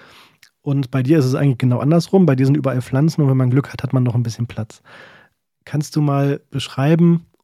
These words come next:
oder, mm, so ein bisschen aufzählen, was bei dir auf dem Balkon alles möglich ist? Also wahrscheinlich auch Tomaten, aber außerhalb, also abgesehen von der Tomate, weil ich glaube, das kann sich jeder vorstellen.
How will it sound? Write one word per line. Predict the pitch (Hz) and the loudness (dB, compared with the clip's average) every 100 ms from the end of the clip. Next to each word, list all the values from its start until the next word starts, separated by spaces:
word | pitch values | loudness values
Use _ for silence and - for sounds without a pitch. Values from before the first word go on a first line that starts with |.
| _ | _
oder, | 139 120 | -6 -4
mm, | 117 - 127 120 - - | -4 -6 -6 -6 -6 -10
so | 120 | -4
ein | 117 | -4
bisschen | 127 - 120 113 _ | -4 -2 -4 -4 _
aufzählen, | 123 156 - - 143 139 131 - - _ _ _ | -2 -2 -4 -4 -2 -2 -4 -10 -20 _ _ _
was | 120 143 - | -4 -2 0
bei | - 139 | 0 0
dir | 135 160 | 0 -2
auf | - | -2
dem | 139 | -2
Balkon | 131 123 - 165 | -2 -2 -2 -2
alles | 139 135 113 | -2 -2 0
möglich | 127 165 175 160 | 2 2 0 -2
ist? | 170 - - | -2 -4 -6
Also | 131 120 113 - | -6 -6 -8 -12
wahrscheinlich | 131 123 - 139 127 - | -12 -10 -6 -4 -6 -6
auch | 143 135 | -8 -6
Tomaten, | - 123 139 165 160 | -4 0 0 0 -4
aber | 127 123 | -4 -4
außerhalb, | 135 147 135 127 131 | -4 -4 -4 -4 -6
also | - 135 127 120 - | -8 -8 -8 -12 -14
abgesehen | - - 135 139 | -14 -6 -2 -2
von | 123 131 | 0 -2
der | 127 | -2
Tomate, | 131 131 143 139 | -2 -2 0 -2
weil | 123 | -2
ich | 117 | -4
glaube, | - 127 123 | -6 -4 -4
das | 120 | -6
kann | 135 | -4
sich | 117 | -2
jeder | 117 123 120 | 0 0 -2
vorstellen. | - 147 - 147 | -2 -2 0 0